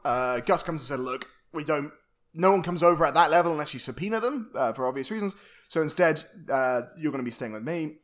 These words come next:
Um, they kinda go in. He brings him a bottle of, uh, whiskey that is referred to in, uh, the Robert Louis Stevenson. Uh, I think in a Robert Louis Stevenson poem, I think it's, uh, not Gulliver's Travels. There's, anyway,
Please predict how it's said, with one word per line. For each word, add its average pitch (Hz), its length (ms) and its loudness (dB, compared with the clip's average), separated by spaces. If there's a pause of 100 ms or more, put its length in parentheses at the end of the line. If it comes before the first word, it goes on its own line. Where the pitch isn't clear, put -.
(180)
Um, 120 380 -2
they 131 80 -6
kinda 151 180 -8
go 165 160 2
in. 165 220 2
He 143 100 -6
brings 151 180 -6
him 143 100 -8
a 139 60 -4
bottle 147 520 -4
of, 123 240 -6
uh, 120 340 -2 (400)
whiskey 180 360 2
that 139 100 0
is 127 100 -8
referred 147 280 -2
to 135 260 -4
in, 120 260 -4
uh, 107 680 -8 (120)
the 123 120 -10
Robert 123 160 -6
Louis 113 160 -4
Stevenson. 160 500 -6 (1000)
Uh, 117 360 -2
I - 60 -12
think 175 420 -2 (540)
in 143 100 -6
a 147 80 -6
Robert 139 280 -4
Louis 127 120 -6
Stevenson 147 300 -12
poem, 131 240 -8
I 127 60 -12
think 156 280 -8
it's, 131 240 -6
uh, 110 380 -6 (680)
not 127 120 -6
Gulliver's 107 240 -10
Travels. 110 320 -12
There's, - 220 -14 (120)
anyway, 95 180 -10